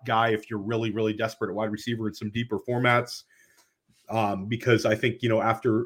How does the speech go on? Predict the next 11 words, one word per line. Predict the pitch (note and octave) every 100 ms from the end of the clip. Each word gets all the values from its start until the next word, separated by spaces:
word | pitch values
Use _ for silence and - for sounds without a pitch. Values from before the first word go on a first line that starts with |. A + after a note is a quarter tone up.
| -
after | A2 - A#2+ A2
A | A2+
J | A#2
Brown | G#2+ A2+ A2 A2+
and | G2+
Devonta | G2+ A2 -
Smith, | - B2+ A2 - _ _ _ _
Goddard | A#2 B2 A#2 F2+
was | A2 G#2+ -
so | - - C3+
impactful, | B2 A2+ A#2+ A#2 A#2 A#2 G#2 G2+